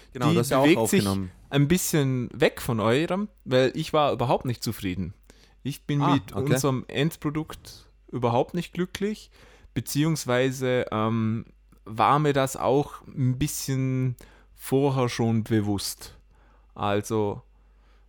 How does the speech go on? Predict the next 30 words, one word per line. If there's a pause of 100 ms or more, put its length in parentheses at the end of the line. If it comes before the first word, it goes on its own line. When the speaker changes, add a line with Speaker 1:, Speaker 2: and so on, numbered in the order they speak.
(180)
Speaker 1:
Mit
was
Speaker 2:
ähm,
Speaker 1:
mu-,
mit
was
für
ein
Projekt
hast
du
aufgenommen? (440)
Speaker 2:
Ich
habe
mit
der
Band (100)
Jazz
X
aufgenommen.
Das (180)
ist
so
eine,
ja,
eine,
eine
Jazz-Formation,
eine
Jazz-Pop-Formation.